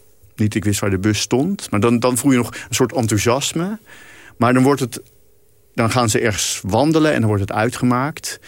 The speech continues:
En dan een van de dingen die er... Een van, er zit een paar hal-, halve zinnen in, ik weet ze al niet allemaal meer uit mijn hoofd, maar één daarvan is,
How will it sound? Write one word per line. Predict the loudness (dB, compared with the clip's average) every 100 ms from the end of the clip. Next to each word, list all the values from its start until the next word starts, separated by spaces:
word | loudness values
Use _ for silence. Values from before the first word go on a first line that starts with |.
| -20 -20 -12
En | 0 2
dan | 2 2
een | 0
van | 2
de | 2
dingen | 2 2 2 0 -2 -6 -6
die | -4 0 2
er... | 2 0 -2
Een | -2 -2
van, | 0 -2
er |
zit | -2 -2
een | 0
paar | 0 0
hal-, | 0 -2 -2
halve | -2 -2
zinnen | 0 0 2
in, |
ik | 0
weet | 0 -2
ze |
al | 0
niet | 0 0
allemaal | 0 0
meer | 2 0
uit | 0
mijn | 0
hoofd, | 2
maar | 0 2
één | 2
daarvan | 2 0 -2
is, | 0 0 -2